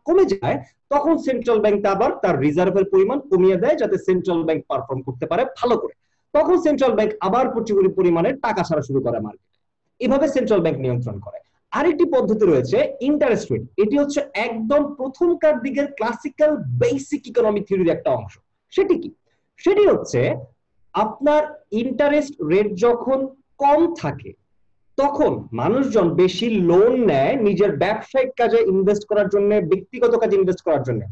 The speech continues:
মার্কেটে টাকা ঢুকে। আবার আপনি যদি মার্কেট থেকে টাকা কমাতে চান, আপনি ইন্টারেস্ট রেট বাড়িয়ে দেন, তখন বেশি ইন্টারেস্ট কিংবা মুনাফার আশায় মানুষজন অধিক পরিমাণে টাকা ব্যাংকে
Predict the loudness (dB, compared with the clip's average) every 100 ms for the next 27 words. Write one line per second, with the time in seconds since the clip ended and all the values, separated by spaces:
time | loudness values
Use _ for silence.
0 | -6 -6 -4 -4 -4 -4 -4 -2 -4 -4
1 | -10 -14 _ _ _ _ _ -10 -4 0
2 | 0 -2 -8 _ -8 -6 -6 -6 -4 -4
3 | -4 -6 -4 -2 -2 0 0 0 0 0
4 | -2 -2 -4 -4 0 0 2 0 0 -2
5 | -4 -6 -4 0 2 2 0 -4 _ _
6 | _ -2 0 2 2 2 -4 -14 -4 0
7 | 2 0 0 0 0 -4 _ _ _ -2
8 | -2 0 2 2 0 -6 -2 0 0 0
9 | -2 -2 -6 -2 2 2 2 0 0 -2
10 | -2 0 2 2 4 4 2 2 2 0
11 | -2 -2 -2 -2 -2 -2 -2 -2 -2